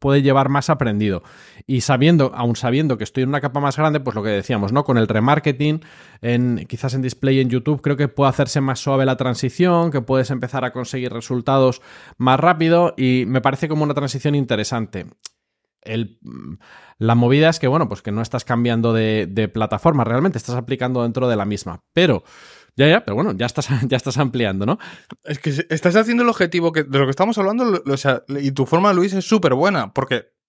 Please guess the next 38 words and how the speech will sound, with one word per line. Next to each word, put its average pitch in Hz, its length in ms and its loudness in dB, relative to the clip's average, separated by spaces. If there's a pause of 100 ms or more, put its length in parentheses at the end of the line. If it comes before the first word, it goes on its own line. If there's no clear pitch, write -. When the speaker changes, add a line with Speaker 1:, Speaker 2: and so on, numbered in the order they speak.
Speaker 2:
porque 127 180 -2
es 123 60 -8
que - 320 -2
lo 131 160 -4
que 175 60 -2
dices 170 200 -4
tú, 190 100 -6 (280)
o - 40 -20
sea, - 260 -4
si - 120 -10
te 131 120 -2
quedas 175 180 0
en 214 140 0
el 180 60 0
ecosistema 151 440 -4
de 139 60 -4
Google, 185 420 0 (600)
los 160 240 4
datos 170 220 2
los 180 180 0
tiene 208 180 0
el 156 60 -2
sistema 123 320 -4
Speaker 1:
Claro. 92 200 -8
Speaker 2:
ya. - 60 -20 (500)
No 175 80 2
estás 202 440 0
en 160 140 -2
otra 151 220 2
plataforma 131 540 0
teniendo 131 400 -2
que 127 100 -4
tener 123 240 -6
nuevos 127 380 -4
inputs, 123 480 -4
nuevas, 127 560 -6
o - 20 -20 (360)
sea, 131 280 0